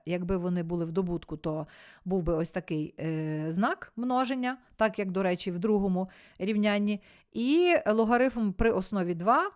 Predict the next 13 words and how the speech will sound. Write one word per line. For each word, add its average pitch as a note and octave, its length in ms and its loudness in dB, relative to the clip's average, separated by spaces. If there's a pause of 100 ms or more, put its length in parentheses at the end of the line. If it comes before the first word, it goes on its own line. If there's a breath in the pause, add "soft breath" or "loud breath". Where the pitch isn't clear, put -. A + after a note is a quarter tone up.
(120)
мав A3 360 0
би C4 120 0
якийсь G#3 640 -4 (760 soft breath)
підлогарифмічний G#3+ 920 0
вираз, A3 540 2 (160)
який F#3 280 -2
би G#3 140 4
був G3 380 -2
явно G3+ 680 0 (720)
виражений, E3+ 560 4
так E3 160 -4
би F3 120 0
мовити. D3+ 460 -4